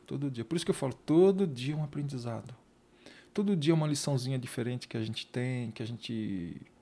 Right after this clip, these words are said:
tem que estudar, evoluir, ver se aprendeu. Vai errar de novo, você fala, "Puxa vida, mas eu estudei, como é que eu errei?" Estuda de novo, vê de novo,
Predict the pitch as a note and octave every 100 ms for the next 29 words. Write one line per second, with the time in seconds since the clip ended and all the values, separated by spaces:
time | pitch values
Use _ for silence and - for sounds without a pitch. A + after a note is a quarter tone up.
0 | _ - B2 - A#2 - A2 B2 B2+ A#2
1 | G#2+ G#2+ G#2+ A2+ A2 A2+ C3+ C3 A2 B2+
2 | A#2 - A#2+ A2+ A2+ C3 B2 A2 - _
3 | _ _ - - - - B2 D3 D3 D3+
4 | D3 D3+ D#3 E3+ E3 D#3+ - F#3+ G#3+ F3+
5 | F3+ F3+ F#3 F#3+ - F3+ G3 G3+ G#3 C#4+
6 | E4 D#4 - F3 G#2 - _ _ - _
7 | _ - G2+ G#2+ A2+ A#2 A#2+ B2 A2 G#2
8 | A2 A#2+ B2 B2+ B2 B2+ B2 A2+